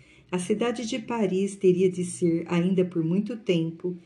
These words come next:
o teatro de trágicos acontecimentos. Foi assim que se instalou o hediondo Tribunal Revolucionário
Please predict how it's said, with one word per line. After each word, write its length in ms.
o 80
teatro 640
de 180
trágicos 1000
acontecimentos. 1400
Foi 280
assim 580
que 120
se 140
instalou 720
o 500
hediondo 800
Tribunal 680
Revolucionário 1120